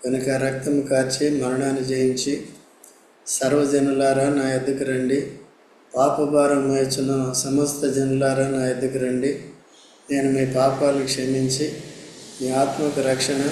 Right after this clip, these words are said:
మీకు నిత్యమైన విశ్రాంతి ఇస్తున్నానని" సెలవిస్తున్నాడు. అప్పటి నుంచి యేసు ప్రభు చనిపోయి సమాధి చేయబడి తిరిగి లే-, లేచినప్పటి నుంచి కూడా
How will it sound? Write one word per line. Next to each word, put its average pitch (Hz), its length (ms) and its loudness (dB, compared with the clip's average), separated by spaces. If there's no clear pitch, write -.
మీకు 135 300 2
నిత్యమైన 139 580 2
విశ్రాంతి 135 680 2
ఇస్తున్నానని" 127 1000 0
సెలవిస్తున్నాడు. 127 920 0
అప్పటి 143 260 2
నుంచి 147 320 2
యేసు 139 280 4
ప్రభు 147 140 2
చనిపోయి 135 540 0
సమాధి 139 520 -2
చేయబడి 135 220 -2
తిరిగి 135 300 0
లే-, 127 360 -2
లేచినప్పటి 131 580 -2
నుంచి 127 320 -4
కూడా 135 480 -2